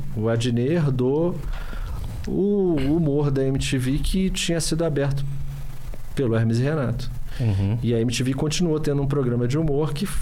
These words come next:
Speaker 1: que no caso,
Speaker 2: Sim.
Speaker 1: era o programa da Adnet. É, que aí tinha um puta elenco, Tata Werneck.
Speaker 2: Sim, eu lembro. Comédia M T V eu lembro. Tinha uns clipes, umas
Speaker 1: Sim.
Speaker 2: músicas que hoje em dia ia dar muito problema
Speaker 1: Pois
Speaker 2: também.
Speaker 1: é, e chegou a dar. Que eles
Speaker 2: Uhum.
Speaker 1: fizeram um lance com a autista lá e deu merda, sacou?
Speaker 2: Uhum.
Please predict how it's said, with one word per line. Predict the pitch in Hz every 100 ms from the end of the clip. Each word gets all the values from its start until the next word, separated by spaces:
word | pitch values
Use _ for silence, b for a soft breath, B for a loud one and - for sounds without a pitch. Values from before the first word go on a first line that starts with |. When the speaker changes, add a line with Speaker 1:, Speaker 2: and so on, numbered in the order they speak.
| -
Speaker 1:
que | 135
no | 131
caso, | 120 120 113
Speaker 2:
Sim. | 127
Speaker 1:
era |
o | 127
programa | 135 135
da | 139
Adnet. | 143 175 127 - - - - B B B B B B -
É, | 104 104 98 90
que | -
aí | 113
tinha | 120 - 151
um | 131 107
puta | 120 -
elenco, | 262 123 120 120
Tata | - 98
Werneck. | 110 92 95 123
Speaker 2:
Sim, | 120 196
eu | 165
lembro. | 113 117 135 110
Comédia | 117 110
M | 123
T | 131 131
V | 135
eu | 170
lembro. | 147 127
Tinha | 131
uns | 139 -
clipes, | 120 117 143 117 110 - -
umas | 123 117
Speaker 1:
Sim. | 120
Speaker 2:
músicas | 151 139 120
que | 143
hoje | 123 135
em |
dia | 117 123 143 135
ia | 131 131
dar | 123
muito | 113 113 -
problema | 113 104 113 101
Speaker 1:
Pois | 151 196
Speaker 2:
também. | 127 95
Speaker 1:
é, |
e | 104
chegou | - 139 113
a | 120
dar. | 170 160 98 80 - - - -
Que | 101
eles | 98
Speaker 2:
Uhum. | 92
Speaker 1:
fizeram | 98 104 107
um |
lance | 104 101
com | -
a | 107
autista | 101 101 104 - 104 110 - 113
lá | 101 104
e |
deu | 123 151
merda, | 143 131 95 -
sacou? | - - 107
Speaker 2:
Uhum. | 98 92 87